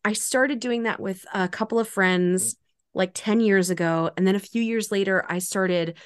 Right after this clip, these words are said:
writing my own screenplays and, uh, and wrote a handful of pilots and a few features and just, like,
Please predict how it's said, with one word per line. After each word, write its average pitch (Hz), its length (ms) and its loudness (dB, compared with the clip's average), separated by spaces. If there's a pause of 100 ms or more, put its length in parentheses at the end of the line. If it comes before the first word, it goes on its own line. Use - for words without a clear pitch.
(400)
writing 190 640 2 (100)
my 180 180 -4
own 170 140 -2
screenplays 214 1300 -2 (540)
and, 180 540 4 (100)
uh, 160 460 0 (100)
and 180 180 -2
wrote 202 180 2
a 190 160 0 (280)
handful 214 520 -2
of 185 140 -4
pilots 285 840 0
and 170 80 0
a 165 40 0
few 254 260 -6
features 226 840 2
and 175 160 -2
just, 190 160 -6
like, - 240 -4